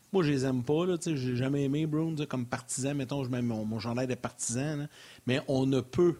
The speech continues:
que se, euh, se, on ne peut que les féliciter de la gestion de cette équipe-là au fil des ans. Tu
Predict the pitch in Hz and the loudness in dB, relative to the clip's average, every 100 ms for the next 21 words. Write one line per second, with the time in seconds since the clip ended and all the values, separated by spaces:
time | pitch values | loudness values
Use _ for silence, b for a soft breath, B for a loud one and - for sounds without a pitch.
0 | b b b _ - 131 131 131 - - | b b b _ -2 2 2 0 -4 -2
1 | 123 123 120 117 113 107 107 85 - - | 0 2 0 0 -4 -4 -6 -8 -10 -10
2 | - - - 135 135 127 208 - 156 151 | -10 -14 -8 -2 -2 0 -2 0 2 4
3 | 135 - 170 175 - - 165 165 B B | 2 2 0 0 0 0 0 0 B B
4 | - 110 110 117 - - 165 156 120 - | -4 0 0 0 -2 -2 -2 0 -2 -4
5 | - 123 117 - 117 143 - 101 - 143 | -4 -4 -4 -4 -2 -2 -4 -8 -2 -2
6 | 127 107 98 104 117 | 0 -2 -2 -4 -8